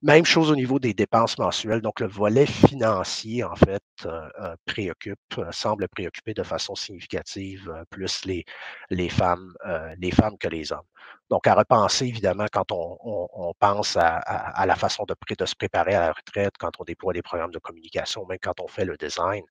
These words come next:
euh, ben, de s'assurer de, de, d'inclure ce genre d'éléments-là, ce genre de préoccupations-là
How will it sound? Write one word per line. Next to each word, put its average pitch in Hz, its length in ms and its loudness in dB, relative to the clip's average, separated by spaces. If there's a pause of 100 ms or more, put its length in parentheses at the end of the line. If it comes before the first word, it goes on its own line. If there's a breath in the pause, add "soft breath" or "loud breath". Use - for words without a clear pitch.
(500 loud breath)
euh, 87 320 -2 (100)
ben, 92 140 -6
de 82 80 2
s'assurer - 500 -4
de, 85 240 -4
de, 90 500 -12
d'inclure 92 460 -4
ce - 160 -4
genre 87 220 -2
d'éléments-là, 82 480 -2
ce - 160 -6
genre 87 140 -6
de 85 140 -10
préoccupations-là 80 920 -4